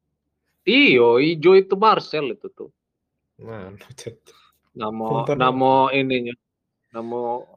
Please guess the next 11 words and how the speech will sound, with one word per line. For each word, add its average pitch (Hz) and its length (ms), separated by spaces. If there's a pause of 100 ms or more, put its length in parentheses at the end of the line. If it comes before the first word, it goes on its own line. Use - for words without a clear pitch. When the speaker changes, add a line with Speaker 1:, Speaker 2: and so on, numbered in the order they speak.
(880)
Speaker 1:
nama 110 400 (760)
planetnya. 104 520 (1600)
Speaker 2:
Marcel. 113 240
Speaker 1:
Dipotong 139 480
berapa 143 280
kali 139 280
pun 151 200
dia 151 120
masih 139 320
bisa 131 180
tembus. 131 580